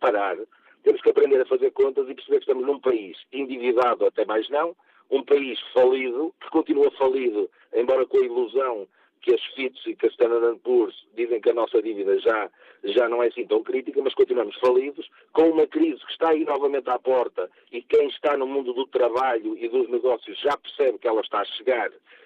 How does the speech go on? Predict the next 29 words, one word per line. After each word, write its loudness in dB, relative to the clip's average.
e -2
que -2
vai 4
chegar 0
dentro -2
de -12
muito -2
pouco -4
tempo. 2
Portanto, 0
acho -10
que 2
é 2
preciso -6
aqui 2
alguma 0
razoabilidade 0
e 2
era, 4
no -2
fundo, -8
só 2
esta -2
mensagem -4
que -12
eu -6
gostava -4
de -6
deixar. -2